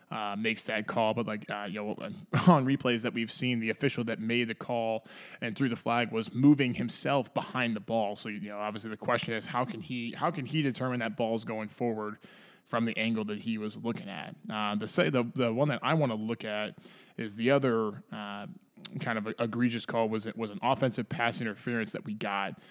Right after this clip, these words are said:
Uh, basically, we had twins left, uh, and a full backfield, so a, a back on either side of Martinez on, in the shotgun. And one of the backs loops out on a wheel, and the, the twin guys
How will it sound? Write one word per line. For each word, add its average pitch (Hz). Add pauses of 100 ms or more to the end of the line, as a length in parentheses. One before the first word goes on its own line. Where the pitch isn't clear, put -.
(320)
Uh, 110
basically, 127
we 123
had 113
twins 160
left, 123 (180)
uh, 113
and 110
a 101
full 139
backfield, 113
so 107
a, 104
a 107
back 113
on 110
either 120
side 110
of 107
Martinez 107
on, 107
in 117
the 101
shotgun. 110 (560)
And 120
one 139
of 127
the 113
backs 120
loops 139
out 127
on 113
a 101
wheel, 120
and 107
the, 101
the 110
twin 127
guys 107